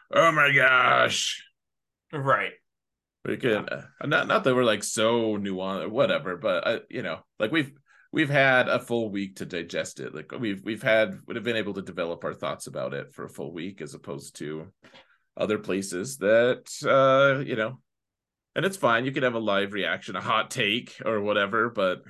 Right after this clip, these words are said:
Speaker 2: Right.
Speaker 1: it's not really what we do anyway, so.
Speaker 2: That's fair. Yeah.
Speaker 1: Yeah.
Speaker 2: Um,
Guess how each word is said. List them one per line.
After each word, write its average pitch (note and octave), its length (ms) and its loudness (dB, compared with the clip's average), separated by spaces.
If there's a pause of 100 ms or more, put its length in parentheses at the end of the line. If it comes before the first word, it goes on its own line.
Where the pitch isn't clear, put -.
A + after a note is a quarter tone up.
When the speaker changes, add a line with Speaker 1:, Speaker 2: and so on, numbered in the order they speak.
(180)
Speaker 2:
Right. B2 380 -2 (440)
Speaker 1:
it's - 80 -12
not A#2+ 120 2
really G2+ 180 0
what G2 140 -2
we F#2+ 100 -4
do F2+ 200 -6
anyway, D2+ 360 -8
so. - 480 -12 (680)
Speaker 2:
That's - 400 -8 (380)
fair. D2+ 320 -10 (260)
Yeah. E2+ 220 -8 (560)
Speaker 1:
Yeah. A2 80 -14 (180)
Speaker 2:
Um, C3 600 2